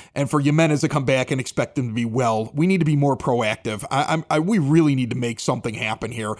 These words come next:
and I just cannot believe there isn't something out there that can be done right now or very soon with the White Sox. I think Rick Hahn needs to pull a trigger very, very soon on an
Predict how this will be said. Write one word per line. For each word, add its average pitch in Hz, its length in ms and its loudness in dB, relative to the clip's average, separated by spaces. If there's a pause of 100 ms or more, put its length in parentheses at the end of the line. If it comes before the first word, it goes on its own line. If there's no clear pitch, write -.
(280)
and 151 200 -2
I 170 120 2
just 202 360 0
cannot 214 480 0
believe 160 280 2
there 139 140 2
isn't 139 200 0
something 131 400 -2
out 117 200 0
there 120 140 -2
that 107 100 -6
can 120 120 -6
be 110 100 -6
done 110 400 -2 (260)
right 156 280 2
now 127 200 2
or 113 120 0
very 123 300 0
soon 117 480 0 (260)
with 147 220 0
the 139 80 2
White 117 240 0
Sox. - 300 -4
I 123 60 -4
think 120 180 -4
Rick 123 160 -4
Hahn 117 200 -2
needs 113 180 -6
to 120 60 -6
pull 127 200 -2
a 104 40 -4
trigger 117 320 -2
very, 117 300 -2
very 107 240 -2
soon 104 360 -6 (260)
on 131 160 0
an 123 120 -4